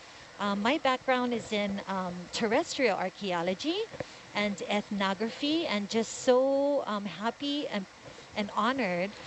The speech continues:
to be a part of this, um, expedition. And so I'm gonna hand it off to our wonderful colleague, Hannah.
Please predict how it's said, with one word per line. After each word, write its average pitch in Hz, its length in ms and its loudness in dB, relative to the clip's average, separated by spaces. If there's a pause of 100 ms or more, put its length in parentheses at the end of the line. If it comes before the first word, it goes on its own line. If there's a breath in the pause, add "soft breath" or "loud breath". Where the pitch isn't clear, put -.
(260 loud breath)
to 233 100 -4
be 214 160 0
a 202 60 2
part 208 460 2 (100)
of 196 180 2 (160)
this, 208 540 -2
um, 185 240 -2 (140)
expedition. 190 1120 -2 (400 loud breath)
And 220 120 0
so 262 120 4
I'm 233 140 4
gonna 294 200 4
hand 254 300 2
it 302 160 2
off 220 300 0
to 294 280 2
our 208 480 2 (400 loud breath)
wonderful 247 320 2
colleague, 254 600 2
Hannah. 415 480 0